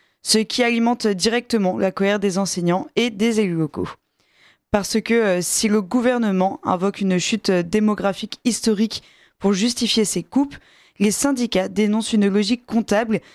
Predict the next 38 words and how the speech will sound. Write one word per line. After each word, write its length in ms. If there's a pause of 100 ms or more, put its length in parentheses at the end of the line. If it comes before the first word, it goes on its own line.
(180)
qui 100
se 140
fait 160
au 100
détriment 580
de 120
la 100
qualité 420
d'enseignement 720
et 140
des 100
conditions 480
de 80
travail 460
des 100
personnels. 680 (580)
Autrement 480
dit, 180
la 140
baisse 240
démographique 600
est 160
utilisée 460
comme 240
levier 400
budgétaire 640 (440)
plutôt 300
que 160
comme 300
une 100
occasion 380
de 100
réinvestir 720
dans 80
la 120
qualité 400
de 100
l'enseignement. 640